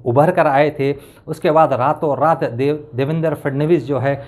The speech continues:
वो जाते हैं और गवर्नर हाउस पे शपथ लेते हैं और अजीत पवार को एनसीपी से तोड़ा जाता है। उसके बाद फिर ये अपनी जो <clears throat> अक्सरियत है, वो साबित नहीं कर सकते और फिर उनको इस्तीफ़ा देना पड़ता है।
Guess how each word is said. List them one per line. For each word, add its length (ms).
वो 60
जाते 400
हैं 440
और 380
गवर्नर 520
हाउस 340
पे 180
शपथ 380
लेते 320
हैं 280
और 460
अजीत 280
पवार 280
को 520
एनसीपी 340
से 120
तोड़ा 320
जाता 320
है। 260
उसके 400
बाद 540
फिर 120
ये 240
अपनी 520
जो 540
<clears throat> 40
अक्सरियत 800
है, 60
वो 120
साबित 340
नहीं 280
कर 160
सकते 420
और 360
फिर 100
उनको 280
इस्तीफ़ा 320
देना 240
पड़ता 300
है। 140